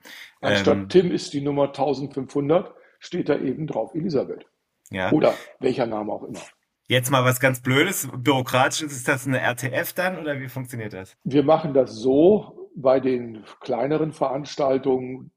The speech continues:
Speaker 1: die sind immer in einem, in einem Volumen, dass das, äh, informelle Veranstaltungen sind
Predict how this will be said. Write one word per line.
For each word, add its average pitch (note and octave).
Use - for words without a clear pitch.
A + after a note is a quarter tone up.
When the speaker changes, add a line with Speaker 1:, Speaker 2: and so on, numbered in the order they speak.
Speaker 1:
die B2
sind B2+
immer C3+
in A#2+
einem, A#2
in C#3+
einem B2
Volumen, A#2
dass G#2+
das, -
äh, G#2+
informelle G2
Veranstaltungen -
sind -